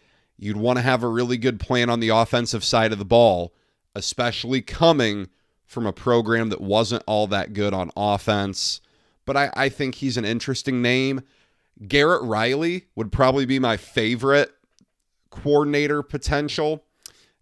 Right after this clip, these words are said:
Um, he's very young. He's, like, thirty-three years old, won the Broyles Award this year. He's an unbelievable offensive mind.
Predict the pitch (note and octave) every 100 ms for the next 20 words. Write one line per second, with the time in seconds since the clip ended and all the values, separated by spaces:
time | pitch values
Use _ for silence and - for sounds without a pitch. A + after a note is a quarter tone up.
0 | - G2+ G#2 G#2 G2+ G2 - G#2+ G#2+ F2
1 | C3+ D#3+ C#3+ B2+ G2 - _ - G2 G2
2 | - C3+ C#3+ C3 C#3 C#3 C3+ B2 A2 A#2+
3 | B2 B2 A2+ _ _ _ _ _ - G#2
4 | C3+ D3 B2 C3 C3 B2+ C3+ A#2+ B2+ B2
5 | A#2+ A2+ B2 B2 B2 A#2 - _ _ _
6 | C3 C3+ A#2 - - C3 D3 C3 G2+ G#2+
7 | C3 A#2 G2+ E2+ D2 _ _ G#2+ A2 -
8 | A2+ G#2+ F2+ F#2 G2 G#2 G2+ G2+ G2+